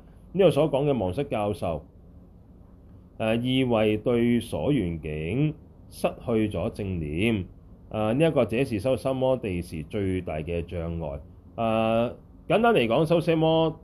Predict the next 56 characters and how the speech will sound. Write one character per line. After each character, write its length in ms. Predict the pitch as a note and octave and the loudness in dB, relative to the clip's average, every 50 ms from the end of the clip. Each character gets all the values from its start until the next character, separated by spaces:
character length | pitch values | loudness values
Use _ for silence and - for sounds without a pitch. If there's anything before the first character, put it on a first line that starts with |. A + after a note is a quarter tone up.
| - - | -16 -6
他 360 | - D#3+ D#3 C3 F#2+ - - - - - - - - - - - - - | -2 -2 0 0 -2 -4 -10 -14 -20 -20 -20 -20 -20 -20 -20 -14 -6 0
嘅 120 | C3+ C3+ | 0 0
方 180 | - D3 D#3 D3 | 2 2 0 0
式 100 | - C#3+ | -2 -2
就 180 | - A#2 A2 | -2 0 0
好 60 | A2 | 0
簡 180 | G#2+ G#2 F#2+ G#2 | 0 -2 -2 -2
單 260 | G#2+ G#2 F#2 F2 F2 | -2 -4 -4 -4 -4
嘅 40 | E2 | -4
啫， 120 | G2 F#2+ - - - - - - | -6 -8 -8 -12 -20 -20 -16 -8
就 80 | - A2 | -4 -2
係 180 | G#2+ A2 A2 G#2 | -2 -2 -2 -2
以 280 | G2 F#2+ F#2+ G2+ A2 A#2+ | -4 -4 -2 0 0 0
一 140 | C#3 - E3 | 0 -2 -2
個 160 | - - - | 0 0 -2
所 220 | - - E2+ G2+ | -2 -2 -4 -2
緣 200 | B2 A#2 F#2 D2+ - - | -2 -2 -4 -6 -6 -10
扼 140 | A2 B2+ | -12 -12
持 180 | B2+ - - D#2+ | -12 -10 -12 -12
住 140 | D2 F#2 E2+ | -10 -10 -12
佢， 320 | D#2 D2+ D2+ D2+ E2 - - - - - - | -10 -8 -8 -8 -8 -8 -12 -18 -16 -8 -2
一 60 | A3+ A3 | 0 4
個 100 | F#3 D3+ | 4 4
所 140 | D#3 E3 | 4 4
緣 160 | F3+ B2+ F#2+ A#2 | 2 2 2 0
啫， 120 | D3+ - - | -2 -2 -4
唔 80 | A2+ F#2+ | -4 0
好 120 | G2+ C#3+ | 2 2
有 80 | D#3 C3+ | 2 2
兩 120 | A2+ G2+ | 2 0
個 80 | F#2+ F#2 | -2 -4
所 160 | - E2+ F2 | -4 -4 -6
緣， 160 | E2+ E2 C#2+ C#2 D2+ | -6 -6 -6 -8 -6
唔 40 | F#2+ | -2
好 80 | B2 | -2
有 40 | C3+ | -2
三 180 | - C#3 C3 B2+ | 0 -2 -4 -4
個 120 | G#2+ F#2+ | -4 -4
所 140 | D#2 E2+ F#2 | -6 -6 -8
緣， 160 | F#2 D2+ D#2+ | -8 -8 -8
一 60 | B2 C3+ | -8 -8
個 220 | - A#2 F#2+ F2+ | -6 -6 -6 -6
咋， 160 | E2+ E2 D2+ - - - - - - - - | -6 -8 -10 -12 -16 -20 -20 -20 -20 -16 -6
即 100 | - F#3+ | -2 0
係 60 | E3+ | 0
你 120 | C3+ C3 | 0 0
揀 360 | B2+ - - F2+ D#2 F2 C#3+ C#3+ | -2 -2 -6 -6 -4 -2 -4 -2
定 160 | A#2+ F#2 F#2 | -2 -2 -2
一 80 | A#2+ | -4
個 160 | - - F#2+ F2 | -4 -6 -6 -8
就 100 | D#2+ D#2+ | -6 -6
一 100 | F2 G2 | -8 -8
個， 260 | - - D#2 C#2 C#2 - - - - - - | -8 -8 -8 -8 -10 -12 -16 -20 -20 -18 -10
就 100 | - B2+ | -10 -10
唔 160 | - - G2+ F#2+ F2 E2+ E2+ F2 G2 C#3 D#3 | -8 -6 -4 -2 0 0 2 2 2 2 2
好 60 | - | 0